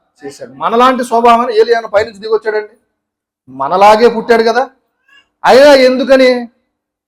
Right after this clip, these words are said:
దేవునితో అలాంటి సంబంధం ఉంది.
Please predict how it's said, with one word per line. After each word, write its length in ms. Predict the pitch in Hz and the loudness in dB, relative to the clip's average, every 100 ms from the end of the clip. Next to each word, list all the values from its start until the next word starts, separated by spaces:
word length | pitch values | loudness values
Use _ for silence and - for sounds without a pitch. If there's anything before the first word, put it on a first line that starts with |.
| _ _ | _ _
దేవునితో 800 | _ - 160 208 214 208 190 196 | _ -6 2 4 4 0 -4 0
అలాంటి 600 | 240 254 151 156 170 170 | 2 2 0 -2 -4 -6
సంబంధం 560 | - 143 143 180 190 175 | -12 -10 -8 -8 -8 -10
ఉంది. 260 | 147 _ | -16 _